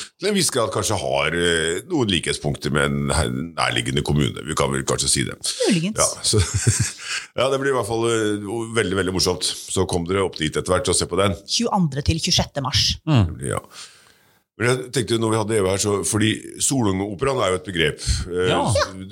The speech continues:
Speaker 1: Solør er jo, eh, var jo Kongsvinger før det, Lars, du som er så opptatt av det.
Speaker 2: <laughs>
Speaker 3: Ja, altså,
Speaker 1: Ja.
Speaker 3: Kongsvinger <clears throat> lå i Solør.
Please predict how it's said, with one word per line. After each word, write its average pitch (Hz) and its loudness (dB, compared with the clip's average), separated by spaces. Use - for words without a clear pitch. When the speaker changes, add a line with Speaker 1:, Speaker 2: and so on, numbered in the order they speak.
Speaker 1:
Solør 98 2
er 76 0
jo, 85 0
eh, 87 2
var 82 2
jo 90 4
Kongsvinger 87 0
før 107 0
det, 107 0
Lars, 135 0
du - -12
som 101 -2
er 92 2
så 98 -2
opptatt 90 -8
av 95 0
det. 117 2
Speaker 2:
<laughs> - -20
Speaker 3:
Ja, 180 0
altså, 170 0
Speaker 1:
Ja. 165 -6
Speaker 3:
Kongsvinger 151 0
<clears throat> 180 2
lå 139 2
i 147 2
Solør. 107 2